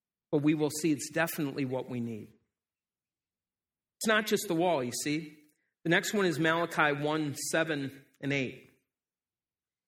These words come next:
"But you ask, 'How have we defiled you by saying that the Lord's table is contemptible?' When you offer blind animals for sacrifice, is that not wrong? When you sacrifice lame or diseased animals, is that not wrong?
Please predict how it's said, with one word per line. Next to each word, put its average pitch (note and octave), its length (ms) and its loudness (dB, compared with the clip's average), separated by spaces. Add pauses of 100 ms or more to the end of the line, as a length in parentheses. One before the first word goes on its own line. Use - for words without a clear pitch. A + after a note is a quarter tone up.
(420)
"But G3 200 2
you G#3 160 4
ask, F3+ 400 2
'How A3 300 2
have G3+ 120 -2
we A3 120 0
defiled F3+ 640 0
you D3 80 2
by C#3+ 220 2
saying F3+ 380 0
that E3 160 2
the D#3+ 60 -4
Lord's E3 460 -2 (140)
table F#3+ 340 2
is D3+ 140 -2
contemptible?' D#3 720 -4 (580)
When E3+ 140 4
you G3+ 140 6
offer G3+ 280 0
blind E3 440 2
animals F3+ 440 0
for D3+ 120 -4
sacrifice, F3 760 0 (180)
is D#3+ 120 2
that D#3+ 260 2
not F3+ 240 2
wrong? D#3 380 -2 (460)
When G#3 140 4
you G3+ 100 4
sacrifice G3 840 0
lame G#3 280 2
or F#3 100 2
diseased E3+ 500 0
animals, D3 440 2
is C3 120 -2
that C#3+ 280 0
not G#3 220 2
wrong? A#3+ 300 0